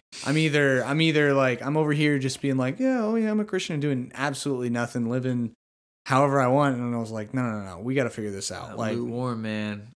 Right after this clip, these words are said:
Speaker 1: Right,
Speaker 2: Mm,
Speaker 1: exactly,
Speaker 2: yeah.
Speaker 1: exactly. And so, in a wake-up moment, but, mm-hmm.
Speaker 2: And I think people respect that, too, when you're either, you know, hot or cold, like,
Speaker 1: Mm-hmm.
Speaker 2: in this world. You know, if you're in or out, and
Speaker 1: And it's all, and like you said, it's all or nothing. One through nine is the same.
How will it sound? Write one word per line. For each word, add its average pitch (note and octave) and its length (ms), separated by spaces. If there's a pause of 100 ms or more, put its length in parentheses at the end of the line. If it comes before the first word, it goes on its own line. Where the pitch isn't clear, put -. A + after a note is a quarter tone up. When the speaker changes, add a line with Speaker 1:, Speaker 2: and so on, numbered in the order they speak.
Speaker 1:
Right, E3 220
Speaker 2:
Mm, A#2+ 60
Speaker 1:
exactly, B2+ 460
Speaker 2:
yeah. - 60
Speaker 1:
exactly. B2+ 540
And A#2 140
so, A#2 420 (320)
in A#2 80
a A2 60
wake-up A2 300
moment, G#2 380
but, G2 280
mm-hmm. A2 300 (120)
Speaker 2:
And A2+ 180
I A#2 80
think B2 200
people A#2 180
respect G#2+ 460
that, G#2+ 240
too, G#2+ 240
when G#2 100
you're G#2 140
either, G#2 200
you G#2 140
know, G#2 80
hot G#2+ 320
or G#2+ 60
cold, G#2 460 (140)
like, A2 140
Speaker 1:
Mm-hmm. D#3 400
Speaker 2:
in G#2 140
this G2+ 160
world. G#2+ 400
You A2 80
know, A2 60
if G#2+ 120
you're A2 180
in A2+ 260
or G#2+ 120
out, G#2+ 300
and G2+ 260 (380)
Speaker 1:
And B2+ 100
it's C#3 140
all, D#3+ 120
and D#3+ 240
like D#3 140
you D3+ 40
said, E3+ 120
it's C3+ 120
all C3 140
or C#3+ 60
nothing. D3 320
One C#3 160
through E3+ 140
nine D#3+ 260
is D3+ 120
the C3+ 60
same. B2 540